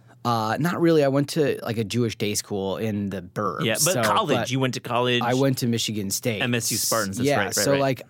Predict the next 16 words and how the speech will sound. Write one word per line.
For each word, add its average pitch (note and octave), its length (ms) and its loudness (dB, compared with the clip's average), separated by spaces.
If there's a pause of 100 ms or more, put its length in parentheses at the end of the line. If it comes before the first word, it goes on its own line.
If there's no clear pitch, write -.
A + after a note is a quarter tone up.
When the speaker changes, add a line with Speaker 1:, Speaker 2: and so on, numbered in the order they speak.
Speaker 1:
uh, G#2+ 60 -2 (120)
did D#3 140 2
we, D#3+ 200 4
we D3 280 2
went D#3 220 2
to E3+ 60 -4
Detroit C3+ 360 0
a - 20 0
lot G#2+ 320 -2
Speaker 2:
Yeah. A2+ 220 0
Speaker 1:
growing F#2+ 180 -6
up, F#2+ 300 -4 (120)
and G#2+ 480 -2 (300)
for, F#2 800 -2
you G#2+ 180 -8
know, D2 460 -8